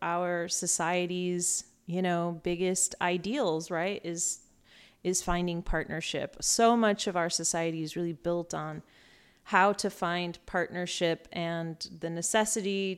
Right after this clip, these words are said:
to procreate and all those kinds of things that people feel. So we've got these points coming up here. We've got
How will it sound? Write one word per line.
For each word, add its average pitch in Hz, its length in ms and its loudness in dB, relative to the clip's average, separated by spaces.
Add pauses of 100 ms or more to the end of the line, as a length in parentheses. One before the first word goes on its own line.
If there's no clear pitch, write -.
to 160 380 -4
procreate 180 840 2
and 165 140 -4
all 165 180 0
those 165 240 0
kinds 160 300 -4
of 156 80 -4
things 156 360 -4
that - 140 -4
people - 300 2
feel. 175 420 0 (1120)
So - 240 -4
we've 240 260 -4
got 233 440 2 (640)
these 214 480 0 (640)
points 285 400 0
coming 185 380 -4
up - 200 -10
here. 151 220 -6
We've 160 180 -8
got 180 400 2